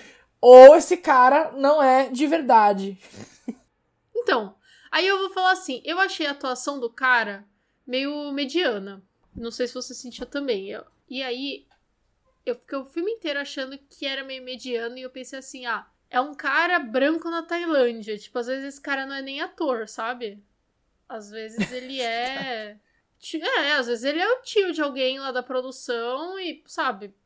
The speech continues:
Speaker 2: filme de T C C. Mas aí, no final, quando ele fala assim, ah, ele é um ator, o personagem em si é um ator, aí eu falei, bom,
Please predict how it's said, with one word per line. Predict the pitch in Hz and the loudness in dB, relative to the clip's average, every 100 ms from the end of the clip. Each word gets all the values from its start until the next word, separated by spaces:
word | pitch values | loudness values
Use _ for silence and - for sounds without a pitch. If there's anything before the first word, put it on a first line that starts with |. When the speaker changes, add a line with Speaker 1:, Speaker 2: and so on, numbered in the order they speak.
| _ | _
Speaker 2:
filme | - 233 220 | -18 -16 -16
de | - | -14
T | 240 | -14
C | 226 247 | -14 -14
C. | - 480 277 220 _ _ _ 214 - - - - | -6 -6 -6 -12 _ _ _ -6 -6 -20 -18 -4
Mas | 403 453 | -2 0
aí, | 453 392 427 | -2 0 0
no | 381 | -2
final, | 403 415 311 320 370 311 | -4 -4 0 0 0 -4
quando | 320 330 | -6 -8
ele | 370 | -8
fala | 349 330 302 | -10 -10 -10
assim, | 294 - 285 302 | -12 -16 -12 -6
ah, | 302 277 | -6 -6
ele | 262 269 277 | -8 -14 -14
é | 277 | -14
um | 285 294 | -14 -16
ator, | 294 _ 269 269 349 508 _ _ _ _ _ _ _ _ _ | -16 _ -10 -8 -8 -10 _ _ _ _ _ _ _ _ _
o | |
personagem | - 285 277 285 330 359 330 | -6 -6 -6 -4 -2 -2 -6
em | |
si | 302 285 | -6 -8
é | |
um | 247 | -8
ator, | 214 - 302 302 262 - | -10 -10 -4 -2 -4 -6
aí | 277 | -8
eu | 285 | -8
falei, | 285 294 247 220 - - | -8 -2 -2 -2 -10 -14
bom, | 240 240 202 | -4 -4 -6